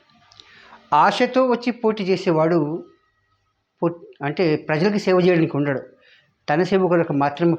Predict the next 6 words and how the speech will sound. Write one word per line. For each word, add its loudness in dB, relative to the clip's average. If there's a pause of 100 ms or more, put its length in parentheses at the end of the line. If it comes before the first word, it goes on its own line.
పరిమితం -4
అవుతాడు. -14 (600)
కాబట్టి 0 (840)
డబ్బు 4
ఇస్తే 2
తీసుకోకండి, -2